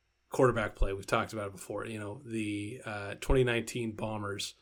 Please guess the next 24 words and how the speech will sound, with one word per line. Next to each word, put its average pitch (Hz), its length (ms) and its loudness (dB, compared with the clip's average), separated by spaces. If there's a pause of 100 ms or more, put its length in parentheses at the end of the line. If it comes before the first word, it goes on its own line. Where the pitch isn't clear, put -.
(340)
not 147 160 8
even 120 220 6
poor, 110 500 4
but 113 300 -6
just 127 220 -2
mediocre. 110 720 -2 (460)
Um, 107 640 -2 (2000)
I, 123 280 2
I 135 40 4
just 135 200 0
really 135 260 4
can't 123 420 -4
think 120 240 -2
of 113 160 -2
a, 110 320 -4 (720)
a 123 80 0
team. 117 760 0 (1400)
Maybe 127 580 6
you 160 160 4
can 131 160 4
say 131 320 6
Kadeem 117 520 0
Carey. 135 880 4 (280)
I, 127 120 -4